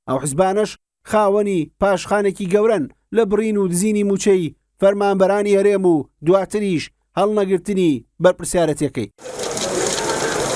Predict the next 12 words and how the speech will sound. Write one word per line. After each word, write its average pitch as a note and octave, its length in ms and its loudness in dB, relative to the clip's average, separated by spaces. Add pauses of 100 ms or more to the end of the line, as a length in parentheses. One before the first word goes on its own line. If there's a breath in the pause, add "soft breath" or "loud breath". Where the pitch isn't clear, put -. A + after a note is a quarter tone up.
(1800)
لە G3 180 4
دەسەڵاتی B3 500 0
دوو A#3+ 180 -2
کابینەی A3+ 440 0
حکوومەتی A#3+ 520 -2
پارتی A#3 320 0
و A#3 100 0
یەکێتی A#3+ 500 -2 (240)
لە G#3+ 100 4 (160)
نۆ A3+ 100 2 (100)
ساڵی A3 320 2
ڕابردوودا F#3+ 520 0